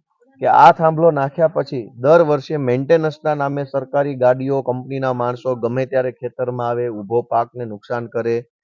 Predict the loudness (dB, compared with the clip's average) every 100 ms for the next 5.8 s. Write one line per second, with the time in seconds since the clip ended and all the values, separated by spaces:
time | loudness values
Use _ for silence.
0 | _ _ _ _ -6 -4 0 2 2 0
1 | -2 -2 -4 -2 -2 -2 -4 -6 -6 -6
2 | -6 -4 -4 -6 -6 -4 -4 -2 -2 -2
3 | -4 -6 -4 -2 -2 -2 -6 -10 -8 -6
4 | 0 2 2 0 -2 -6 -8 -6 -6 -6
5 | -8 -8 -10 -8 -6 -6 -8